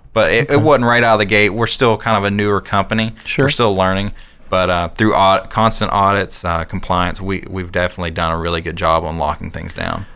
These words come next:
Speaker 2: I'd be curious, when you're having, like, when you were talking about having to lock down the H R directory and stuff, are you finding that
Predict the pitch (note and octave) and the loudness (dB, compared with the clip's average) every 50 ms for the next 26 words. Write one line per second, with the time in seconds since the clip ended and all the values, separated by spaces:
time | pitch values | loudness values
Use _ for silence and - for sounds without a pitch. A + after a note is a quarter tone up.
0 | - - - _ - - - - - - - F#3 F3+ E3+ F#3+ F#3 - - - E3 | -20 -20 -20 _ -20 -20 -20 -20 -16 -8 -4 -2 0 2 2 0 0 0 2 4
1 | D#3+ D3+ C#3 C3+ A2+ - - - C#3 C3+ C3 C3 C#3+ D#3 D#3 D#3 E3 D#3+ D3+ C#3 | 6 6 6 6 4 2 0 0 2 4 6 6 6 6 4 4 4 4 4 4
2 | C3+ B2+ A#2+ A2+ - - - - A#2+ A2+ A#2+ B2 A#2+ A2+ - C3 A#2+ A#2 A2+ A2 | 4 4 4 2 0 -4 -4 0 2 4 6 6 4 4 4 4 4 4 4 4
3 | A2 G#2 A2 G#2+ G#2 G#2 G#2 G#2 G#2 G2 F#2 - - A2 G#2 G2+ G2+ G2+ G2+ - | 4 4 4 2 2 2 4 4 4 4 2 2 2 2 2 4 2 2 0 0
4 | - G#2+ G#2 G2+ - - A2 G2 G2 F#2+ F#2+ F#2+ F#2+ F2+ F#2+ F#2+ F#2 F#2 F2+ - | 0 0 0 2 2 4 4 6 6 6 6 6 4 4 4 4 4 4 2 2
5 | - F#2 F2+ F2+ F2 D#2+ - - F#2 F2 E2+ - - - - - - - - - | 0 0 0 0 -2 -2 -2 0 0 0 0 -2 -8 -14 -16 -16 -18 -18 -20 -20
6 | - - _ - A#2 G#2+ G#2 A2+ B2+ B2 - - A2 G#2+ A2+ A#2 A#2 A2+ A#2 A2+ | -20 -18 _ 0 2 2 4 4 2 0 2 2 2 4 6 6 4 6 6 6
7 | A2+ A2+ A2+ G#2+ G2+ G#2 G2+ G2 G2 F#2+ F#2 F2+ - | 6 6 6 4 4 4 4 4 2 2 0 0 -2